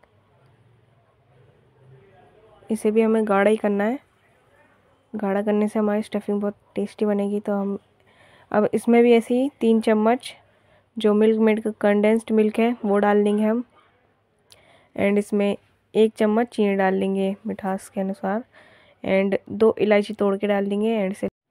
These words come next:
ladle की मदद से अच्छे से मिला लेंगे। and आप जैसे देख सकते हैं ऐसे ladle की मदद से अच्छे से हले से मिलाते रहना। Then इसमें हम केसर डाल देंगे।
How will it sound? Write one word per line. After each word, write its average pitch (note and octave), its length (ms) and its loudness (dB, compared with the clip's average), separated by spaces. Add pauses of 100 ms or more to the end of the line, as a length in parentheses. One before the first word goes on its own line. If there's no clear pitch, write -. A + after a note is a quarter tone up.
(220)
ladle G#3+ 360 4
की A3 60 4
मदद G#3 220 4
से G#3+ 100 -2
अच्छे G#3 260 -2
से A3+ 100 -2
मिला G#3+ 300 4
लेंगे। F#3+ 380 0 (920)
and F#3+ 400 -2 (180)
आप F#3+ 180 -4
जैसे G3+ 260 -4
देख G3 180 -4
सकते G#3+ 240 -8
हैं - 20 0
ऐसे G#3 140 -6
ladle G3+ 280 -2
की G3+ 60 -6
मदद G3+ 120 -4
से G#3+ 80 -6
अच्छे G#3 320 -6
से G#3 140 -4
हले G3 180 -4
से G#3+ 260 -6 (160)
मिलाते G3 340 -4
रहना। G3+ 220 -4
Then G3+ 200 -2
इसमें A3 300 -2 (440)
हम A#3 180 -2
केसर G#3 420 0
डाल F#3+ 260 0
देंगे। F#3+ 360 -4